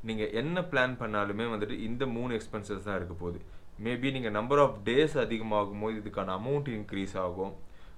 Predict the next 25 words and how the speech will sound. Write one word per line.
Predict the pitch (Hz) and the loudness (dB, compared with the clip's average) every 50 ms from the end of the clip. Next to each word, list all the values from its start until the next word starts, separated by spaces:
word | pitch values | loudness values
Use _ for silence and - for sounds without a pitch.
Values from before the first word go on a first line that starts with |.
| - | -6
அதை | - 98 107 113 110 | -2 0 2 2 4
தவிர | - 117 113 117 120 127 117 | 4 4 4 6 6 4 4
பேசிக்ஸ் | 101 98 107 131 156 156 165 160 143 - | 2 4 6 6 6 6 4 -2 -4 -4
வந்து | 123 113 110 107 | -4 -2 -2 -2
இவ்வளோ | 95 92 92 92 | 0 0 0 0
தான். | 87 90 85 - - - - - - - | 0 -2 -4 -6 -8 -14 -16 -14 -14 -10
So, | - - 110 107 | -6 -4 -2 -2
நம்ம | 104 98 98 113 | -2 -2 -2 0
பேசிக்ஸ் | 151 185 208 202 196 180 - - | 0 0 0 0 -2 -2 0 0
எப்பவுமே | 139 127 135 127 135 139 131 | 2 2 2 2 2 2 2
வந்து | 120 117 123 | 2 0 -2
கரெக்டா | - - 113 117 - - 135 127 117 | -2 -2 -2 -2 0 2 2 4 4
இருந்தோம்னு | 107 107 107 107 107 104 107 | 4 2 0 -2 -2 -2 -2
பாத்தீங்கன்னா, | 101 92 98 98 104 113 120 | -2 -2 -4 -4 -4 -4 -2
நீங்க | 120 113 110 104 104 | -2 -4 -4 -4 -4
என்ன | 95 85 - 101 104 107 110 117 123 131 139 143 151 147 | -4 -4 -2 -2 -2 -2 -2 -4 -6 -4 -2 -2 0 2
எவ்வளோ | 131 110 104 98 101 123 127 127 | 2 2 2 2 2 2 0 0
பெரிய | 127 123 113 107 | 0 2 2 2
ரைடா | 104 101 101 101 110 104 101 | 2 2 2 2 2 2 2
இருந்தாலுமே | 101 104 101 101 98 101 107 110 | 0 -2 -4 -4 -4 -4 -4 -4
நீங்க | 107 101 98 95 | -4 -4 -4 -6
நீட்டா | 92 98 101 104 - | -6 -6 -4 -2 0
வந்து | 107 101 95 95 92 | 0 0 -2 -4 -6
பிளான் | 87 - 92 90 92 90 87 | -4 -4 -4 -2 -2 -2 -2
பண்ணலாம். | 87 87 87 85 98 120 - | -2 0 0 0 0 0 -2